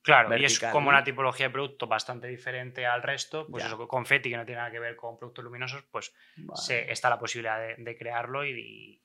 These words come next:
Speaker 1: y probar que, que funcione.
Speaker 2: Vale. Eh,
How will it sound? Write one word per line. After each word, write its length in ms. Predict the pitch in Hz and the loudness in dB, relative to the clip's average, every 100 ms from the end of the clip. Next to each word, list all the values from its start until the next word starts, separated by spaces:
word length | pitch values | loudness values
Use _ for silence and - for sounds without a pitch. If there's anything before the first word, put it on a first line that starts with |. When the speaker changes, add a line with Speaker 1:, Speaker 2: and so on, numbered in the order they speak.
| - | -20
Speaker 1:
y 420 | 104 101 98 98 | -18 -18 -20 -12
probar 380 | - 113 113 113 | 0 2 2 0
que, 400 | 117 110 107 101 | -2 -8 -12 -16
que 120 | 113 | -20
funcione. 400 | - 101 113 107 | -20 -20 -20 -18
Speaker 2:
Vale. 320 | - - - 143 - - - - | -16 -16 -18 -20 -20 -20 -20 -12
Eh, 720 | - 120 117 117 113 113 113 | 0 2 4 4 2 0 -4